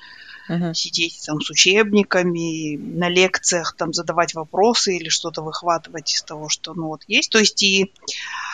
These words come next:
Speaker 2: а сейчас, мне кажется, вот этот навык самообучения, ну, детей нужно учить уже не то, что с, там, с института, а уже с начальной школы. Мне кажется, вот это вот самый главный навык, просто переучивать. Ну, в смысле, я думаю, люди будут учиться, переучиваться.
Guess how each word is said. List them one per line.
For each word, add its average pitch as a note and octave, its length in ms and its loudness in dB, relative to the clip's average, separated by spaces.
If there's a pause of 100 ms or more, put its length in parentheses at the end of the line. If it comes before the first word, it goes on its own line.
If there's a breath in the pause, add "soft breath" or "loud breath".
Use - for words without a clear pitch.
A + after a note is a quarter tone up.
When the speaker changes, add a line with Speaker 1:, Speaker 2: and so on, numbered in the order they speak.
(240 loud breath)
Speaker 2:
а G3+ 120 4
сейчас, B3 320 6
мне A3+ 140 10
кажется, G#3+ 320 6
вот G3+ 160 0
этот G3+ 240 4
навык C#4+ 360 8
самообучения, F3 1200 4 (500)
ну, F3+ 140 -2
детей G3+ 320 4
нужно F3+ 300 4
учить E3+ 340 -2
уже E3+ 300 -4 (320)
не - 120 -14
то, - 140 -4
что B3 180 0
с, - 220 -8
там, D#3+ 200 -4 (720 loud breath)
с - 180 -4
института, F#3+ 640 -2
а D#3+ 40 6
уже E3+ 380 -2
с - 140 -4
начальной G3+ 400 6
школы. G#3+ 440 4 (920 loud breath)
Мне G3 80 6
кажется, F#3+ 300 4
вот E3 160 0
это F#4 180 4
вот C#4 120 0
самый F3+ 260 4
главный F3 400 -2
навык, G#3+ 440 2
просто G3 260 -2
переучивать. G#3 720 -2
Ну, C4 180 12
в C4+ 60 6
смысле, G#3 240 6
я G3+ 140 8
думаю, G#3 320 6
люди G3+ 200 0
будут F3+ 240 -8
учиться, C4+ 440 0
переучиваться. G3 1040 -2